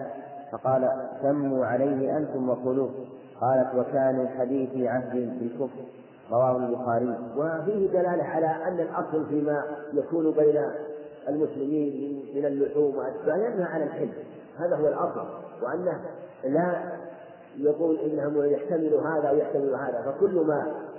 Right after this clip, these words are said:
Speaker 2: كان بين المسلمين من الذبائح والصيود وكل ما يؤكل فالأصل منه. ولهذا لما شكوا أن قوما يأتون بل-، بلحوم لا ندري أذكر اسم الله عليها أم لا،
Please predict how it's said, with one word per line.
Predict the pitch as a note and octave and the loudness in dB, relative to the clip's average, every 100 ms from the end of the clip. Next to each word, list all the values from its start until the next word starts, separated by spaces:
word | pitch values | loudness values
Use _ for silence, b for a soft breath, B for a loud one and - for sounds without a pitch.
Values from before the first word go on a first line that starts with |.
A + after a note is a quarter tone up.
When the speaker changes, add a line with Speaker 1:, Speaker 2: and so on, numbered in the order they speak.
| - - - | -16 -18 -4
Speaker 2:
كان | E3 D#3+ | 0 2
بين | D3+ D3+ | 6 6
المسلمين | D3 C#3+ - C3+ D3+ C#3 C#3 | 6 2 0 0 0 0 0
من | C#3+ | 0
الذبائح | C3+ C3+ D3 D3 C#3+ A#2+ | 2 2 4 4 4 2
والصيود | A2+ B2 C#3 C3 A2 - - - - - D3+ D#3+ D#3 | 0 -2 -2 -4 -8 -12 -16 -20 -18 -2 2 4 2
وكل | C#3 C#3+ C#3+ - - - - - G3+ | 2 0 -2 -4 -8 -12 -14 0 0
ما | F3 | 4
يؤكل | D3+ G3 A3+ A3 | 6 6 4 2
فالأصل | G3 F#3 F#3+ D3+ | 2 0 0 0
منه. | B2+ A#2+ | 0 0
ولهذا | F3 F3 F#3+ F#3 | 2 2 2 2
لما | E3 D3+ F#3 | 0 0 0
شكوا | - D3 C#3 | 0 0 0
أن | D3 | -2
قوما | D3+ E3 D#3 | 0 2 2
يأتون | C#3+ B2+ - D#3 C#3+ | 0 -2 0 0 0
بل-، | C#3+ C#3 A#2+ B2 B2 | 0 -2 -4 -6 -6
بلحوم | C#3 - D3+ D3 | -4 -4 -2 -2
لا | C#3+ E3 | -2 -2
ندري | D3+ | 0
أذكر | D3 D3+ D3+ | 0 0 -2
اسم | - | 0
الله | C#3 C#3+ | 0 0
عليها | C3+ - C#3+ B2+ | 0 2 2 0
أم | D3 | -2
لا، | F3 | -2